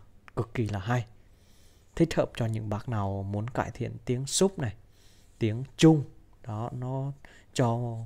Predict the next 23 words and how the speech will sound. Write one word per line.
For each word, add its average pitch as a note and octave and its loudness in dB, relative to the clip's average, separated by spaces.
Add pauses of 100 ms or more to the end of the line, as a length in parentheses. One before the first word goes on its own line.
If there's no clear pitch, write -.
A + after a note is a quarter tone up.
(120)
các - -4
dải A#2 0
lên A2+ -4
rất C3 -2
là D#3 -2
đều G2+ 0
nhau. A#2+ 2 (880)
Rồi, A#2+ 2 (180)
đi C3 0
qua C3 0
dòng A2+ 0
dây, B2+ 4
à, B2+ 2 (120)
của A2+ 0
hãng G2 -4
Ong C3 -4
Bách D#3+ -2
của - -6
Đức. D#3 2 (2250)
Dòng, A#2 -2
à, A2 -2
Ong C3+ -2
Bách D#3+ 2